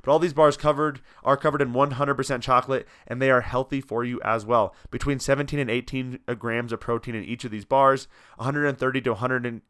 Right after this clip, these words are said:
eighty calories, four to five grams of sugar, and only four to five grams of net carbs. All these flavors, all tasty, all healthy, and this is the official bar of the U S A track and field team. If they can use it, why can't you? I use it every single day.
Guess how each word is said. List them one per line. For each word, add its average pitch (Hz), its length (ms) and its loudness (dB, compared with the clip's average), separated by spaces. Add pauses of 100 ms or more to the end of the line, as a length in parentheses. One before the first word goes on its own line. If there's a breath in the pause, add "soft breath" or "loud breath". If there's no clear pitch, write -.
(100)
eighty 127 400 -6 (140)
calories, 135 680 -2 (320 soft breath)
four 151 220 4
to 147 80 4
five 123 300 4
grams 123 300 -2
of 104 80 -4
sugar, 123 320 -2
and 120 100 0
only 117 160 -4
four 127 200 -2
to 123 80 -2
five 110 280 0
grams 110 300 -6
of 117 280 -2
net 110 200 -6
carbs. 113 360 -2 (300 loud breath)
All 135 200 4
these 131 180 -2
flavors, 123 400 0 (240 soft breath)
all 135 160 4
tasty, 123 560 -4 (240 soft breath)
all 127 200 2
healthy, 113 480 -4 (240 soft breath)
and 147 240 -4
this 139 180 -2
is 143 100 -8
the 127 100 0
official 139 360 -2
bar 117 360 2 (200 loud breath)
of 120 140 -2
the 120 100 -2
U 131 260 0
S 123 200 0
A 110 200 -2 (160 soft breath)
track 120 320 -2
and 104 120 -14
field 113 180 -4
team. 107 140 -10
If 101 80 -12
they 131 200 0
can 135 160 -10
use 135 220 -4
it, 127 240 -2
why 110 520 0
can't 123 300 -10
you? 117 200 -4
I 113 80 4
use 127 120 -2
it 123 80 -8
every 113 220 -4
single 110 220 -14
day. 113 220 -6